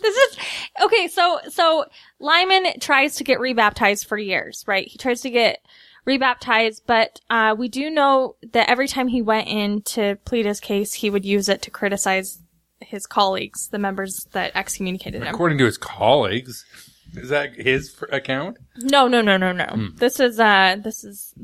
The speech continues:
Speaker 1: the Bergera's accounts. Um, there's a great dialogue article that talks all about this. So he dies a lay member of the church without priesthood, without endowments, and without sealings.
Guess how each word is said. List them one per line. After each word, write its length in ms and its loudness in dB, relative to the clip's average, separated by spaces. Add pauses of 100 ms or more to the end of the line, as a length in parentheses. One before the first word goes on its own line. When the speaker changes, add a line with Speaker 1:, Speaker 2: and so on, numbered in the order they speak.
Speaker 1:
the 400 0 (540)
Bergera's 500 -4
accounts. 540 -16
Um, 400 -8 (180)
there's 180 6
a 60 2
great 260 6
dialogue 400 2
article 380 -4
that 100 -4
talks 300 -8
all 140 2
about 200 -2
this. 280 -4 (440)
So 200 0
he 140 0
dies 560 0
a 60 0
lay 220 0
member 280 0
of 100 -4
the 60 -4
church 280 -4
without 260 0
priesthood, 380 -4
without 320 2
endowments, 480 -4
and 140 -6
without 320 -4
sealings. 600 -12